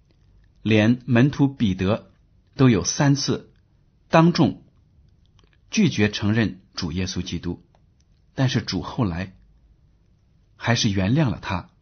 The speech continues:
让他在教会里担当领袖。这种宽宏大量、这种饶恕的精神，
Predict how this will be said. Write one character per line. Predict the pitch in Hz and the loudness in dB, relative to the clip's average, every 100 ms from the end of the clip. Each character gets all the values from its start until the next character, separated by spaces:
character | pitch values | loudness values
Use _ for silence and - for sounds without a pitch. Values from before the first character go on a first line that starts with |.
| _ _ _ | _ _ _
让 | - 113 | -2 0
他 | 113 | 0
在 | 104 101 | -2 -2
教 | - 123 | -2 -2
会 | - 101 | 0 -2
里 | 82 - _ _ _ | -4 -10 _ _ _
担 | - 123 117 | -2 0 0
当 | 107 107 - | -2 -2 -6
领 | 117 78 | -8 -6
袖。 | - 123 - _ _ _ _ _ _ _ _ _ _ _ | -6 -6 -6 _ _ _ _ _ _ _ _ _ _ _
这 | - 131 | 0 2
种 | 101 95 - - _ _ | 2 0 -4 -18 _ _
宽 | - 175 170 | -2 2 2
宏 | 160 120 131 | 2 0 2
大 | 160 | 0
量、 | 123 127 - - _ _ _ _ _ _ _ _ | 2 0 -2 -12 _ _ _ _ _ _ _ _
这 | - 143 | 0 2
种 | 117 113 - _ _ | 2 0 -4 _ _
饶 | - 110 127 | -2 2 2
恕 | 185 202 | 2 0
的 | 131 | 0
精 | - 113 | 0 -2
神， | 110 95 - | 0 -4 -8